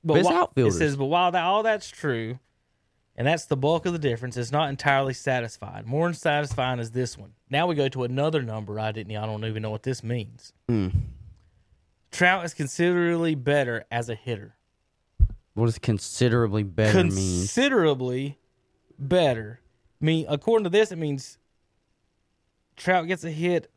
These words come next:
Speaker 1: thirty percent of the time, and Jim Thome gets a hit twenty-nine percent of the time.
Speaker 2: That's considerable?
Speaker 1: So one percent better in hits.
Speaker 2: That's considerable.
Speaker 1: Trout, hey, Thome has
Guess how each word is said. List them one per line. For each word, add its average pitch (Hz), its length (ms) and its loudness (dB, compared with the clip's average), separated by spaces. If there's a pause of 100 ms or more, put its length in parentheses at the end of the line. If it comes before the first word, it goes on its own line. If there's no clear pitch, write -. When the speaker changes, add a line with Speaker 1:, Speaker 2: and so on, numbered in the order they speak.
Speaker 1:
thirty 196 220 2
percent 170 320 -2
of 151 80 -2
the - 40 -12
time, 139 480 0
and 127 360 -2 (120)
Jim 165 200 -2
Thome 156 280 -2
gets 143 180 -4
a 139 40 -4
hit 139 260 -4
twenty-nine 143 520 -2
percent 123 300 -8
of 113 60 -10
the 110 80 -10
time. - 340 -10 (560)
Speaker 2:
That's 143 220 6
considerable? 165 680 2
Speaker 1:
So 160 140 4
one 175 200 0
percent 180 360 -4
better 180 460 0 (320)
in 156 140 -2
hits. 143 640 -2
Speaker 2:
That's 156 180 4
considerable. 110 720 2 (1160)
Speaker 1:
Trout, 175 340 2
hey, 160 240 0
Thome 175 360 -2
has 165 380 0